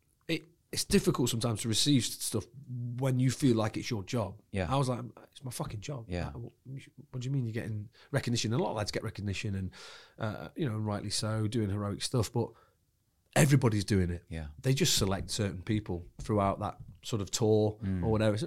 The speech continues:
Speaker 1: not luck of the draw, you know, uh, and I, and I'm, and I don't wanna play it down 'cause I, I, you know, I'm,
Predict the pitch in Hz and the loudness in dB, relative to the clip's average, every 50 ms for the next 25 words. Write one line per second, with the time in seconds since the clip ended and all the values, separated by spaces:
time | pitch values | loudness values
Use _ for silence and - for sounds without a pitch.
0 | - 165 180 175 175 147 107 - - 101 92 90 - 120 113 110 107 98 95 104 | -6 -8 -10 -6 -4 -2 -2 -2 -2 -2 -2 -2 0 2 2 4 4 4 2 0
1 | 110 131 - - 127 104 98 92 95 113 131 - 135 120 107 98 95 92 87 98 | -2 -4 -4 -4 -2 -2 0 0 0 -2 -2 -4 -6 -6 -4 -4 -2 -2 -2 -2
2 | 95 92 - 98 95 78 107 107 90 - - 113 107 104 - 156 85 101 95 - | -4 -4 -4 -6 -6 -6 -6 -6 -8 -8 -6 -6 -2 0 0 0 0 -2 -4 -4
3 | - 107 104 101 76 95 95 101 107 110 - 113 117 117 104 120 143 123 104 98 | 0 0 0 2 2 0 -2 -2 -2 -4 -4 -4 -4 -4 -4 -2 0 0 0 0
4 | 101 98 | 0 -2